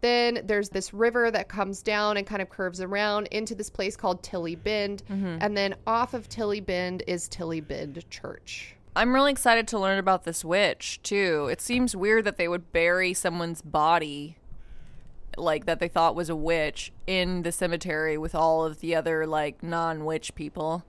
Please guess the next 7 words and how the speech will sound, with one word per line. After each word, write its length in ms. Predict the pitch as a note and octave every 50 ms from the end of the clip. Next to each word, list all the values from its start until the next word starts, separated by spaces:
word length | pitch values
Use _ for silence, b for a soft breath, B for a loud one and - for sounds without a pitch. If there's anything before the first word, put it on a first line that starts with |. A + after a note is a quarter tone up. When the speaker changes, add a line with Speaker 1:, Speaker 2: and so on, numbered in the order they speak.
| B B B B B B B
Speaker 1:
Yes, 360 | A#3 C4 D4 D#4 C#4+ - -
because 280 | - B3+ - - B3+ A#3+ -
as 240 | B3+ B3+ C4 C4 D4+
we 120 | D#4+ D4+
learned 460 | A#3 A3 A3+ B3 C4 C#4 B3+ A#3+ A3
in 140 | F#3+ G3 G3+
our 460 | G3+ G3 G3 G3 F#3+ F#3+ F#3+ F#3+ -